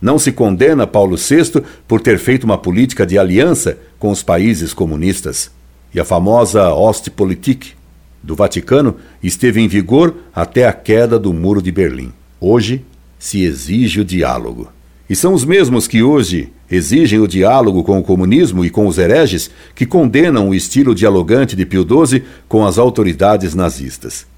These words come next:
Claro que condeno e critico esse diálogo com os governantes criminosos nazistas ou comunistas, como condeno também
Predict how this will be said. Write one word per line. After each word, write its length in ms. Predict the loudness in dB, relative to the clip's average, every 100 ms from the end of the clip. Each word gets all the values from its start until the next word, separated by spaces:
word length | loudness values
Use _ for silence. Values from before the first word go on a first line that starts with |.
| _
Claro 340 | -2 0 2 0
que 140 | -4
condeno 460 | -4 -4 0 0 0
e 40 |
critico 540 | -2 -8 -2 -2 0
esse 160 | -2 -4
diálogo 600 | -4 -2 0 0 -2 -6 -14 -20 _
com 140 | -6
os 80 | -6
governantes 540 | -2 -2 0 -2 -2 -4
criminosos 640 | -6 -4 -2 -2 -2 -6
nazistas 560 | -6 -4 -4 -2 -4 -4
ou 80 |
comunistas, 680 | -4 -4 -2 -2 -4 -12 -14 -16 _ _ -20 -8
como 180 | -2 0
condeno 420 | 2 2 2 0
também 540 | 0 0 0 2 0